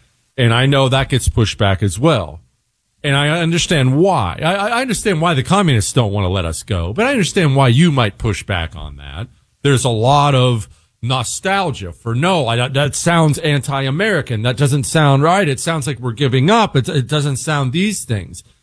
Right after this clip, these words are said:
And what I'm here to tell you is, do you remember the Cold War?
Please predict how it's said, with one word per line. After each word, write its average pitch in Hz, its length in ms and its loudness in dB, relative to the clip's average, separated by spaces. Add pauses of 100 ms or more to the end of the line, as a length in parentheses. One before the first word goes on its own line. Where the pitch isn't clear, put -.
(440)
And 127 220 2
what 139 160 4
I'm 170 200 2
here 175 180 2
to 175 80 2
tell 180 340 0
you 139 260 0
is, 95 540 -4 (1800)
do 156 80 4
you 208 80 4
remember 226 280 2
the 175 60 -2
Cold 151 280 2
War? 143 240 0